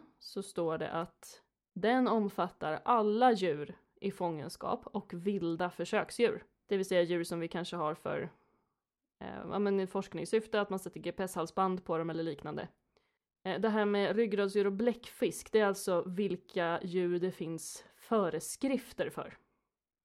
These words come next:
Alltså på Jordbruksverket, vilka det finns en L-föreskrift för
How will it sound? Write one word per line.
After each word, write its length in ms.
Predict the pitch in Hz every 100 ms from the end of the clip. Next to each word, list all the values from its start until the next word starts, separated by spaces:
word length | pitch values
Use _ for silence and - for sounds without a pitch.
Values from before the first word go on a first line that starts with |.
| _ _ _ -
Alltså 140 | 202
på 260 | - 196 190
Jordbruksverket, 640 | 185 165 170 196 180 170
vilka 480 | 175 175 - 175 170
det 120 | 165
finns 260 | 165 165 -
en 120 | 160 -
L-föreskrift 1000 | 185 156 - - 160 156 - 202 196 -
för 320 | - -